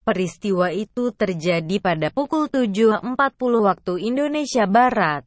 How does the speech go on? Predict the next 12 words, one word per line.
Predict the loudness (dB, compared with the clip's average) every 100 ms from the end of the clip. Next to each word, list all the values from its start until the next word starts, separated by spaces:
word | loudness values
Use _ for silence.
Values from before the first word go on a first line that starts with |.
| _
Korban | 0 2 4 2 2 2
tewas | 2 4 2 2
satu | 0 0 0
orang | 2 2 2 2 2
dan | 2
beberapa | 2 0 0 0 0 0 0
orang | 0 0 -2 -2
terluka. | -2 -2 -4 -2 0 0 -4 -12 _ _ _ _ _ _
Satu | -4 -2 0 0
orang | 2 2 0 0
meninggal | 0 -2 -2 2 4 4 2
dunia. | -2 0 0 2 0 -4